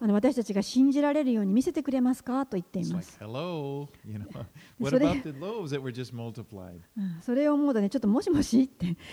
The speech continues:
Speaker 1: 思います。
Speaker 2: <laughs>
Speaker 1: あの、パンが、あの、あ、裂かれて、えー、増やされたのを見たとこですよね。
Speaker 2: You know, just, what about all the miracles? Jesus had done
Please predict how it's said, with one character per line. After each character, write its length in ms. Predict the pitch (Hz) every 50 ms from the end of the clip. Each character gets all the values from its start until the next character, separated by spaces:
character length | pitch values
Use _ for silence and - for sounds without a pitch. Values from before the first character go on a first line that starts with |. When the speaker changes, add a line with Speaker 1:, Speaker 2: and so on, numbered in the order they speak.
| - 208
Speaker 1:
思 180 | 220 226 233 240
い 60 | 233
ま 140 | 233 240 247
す。 140 | - 185 180 - -
Speaker 2:
<laughs> 120 | 269 233
Speaker 1:
あ 100 | 233 220
の、 300 | 208 208 202 214 214 214
パ 200 | 202 370 427 453
ン 140 | 427 339 269
が、 120 | 233 214
あ 360 | 208 208 214 - - 135 220 220
の、 360 | 214 214 214 220 208 - - - - - _ _ _ _ _ _
あ、 120 | - 143 226 233 339 349 - -
裂 180 | 254 - 262 -
か 120 | - 370
れ 100 | 330 262
て、 340 | - 247 214 214 208 202 - - - _ _ _
え 380 | - 196 202 196 190 196 185 190
ー、 40 | -
増 60 | 269
や 80 | 294 320
さ 120 | - 392
れ 80 | 349 254
た 140 | - 226
の 200 | 208 196 190 196
を 40 | 196
見 120 | 208 277 -
た 100 | 392 -
と 140 | - 202
こ 100 | - 214
で 100 | 185 175
す 140 | 175 - -
よ 60 | -
ね。 160 | 185 165 156 110
Speaker 2:
You 60 | 113
know, 180 | 104 98 - -
just, 220 | 107 123 110 -
what 360 | 113 117 131 135 135 160 190
about 240 | 202 165 160 170 151
all 160 | 151 160 175
the 80 | 165 156
miracles? 340 | 131 143 170 175 160 - - - - _ _
Jesus 340 | - 196 202 196 170 139 156
had 120 | 143 139
done 180 | 147 143 139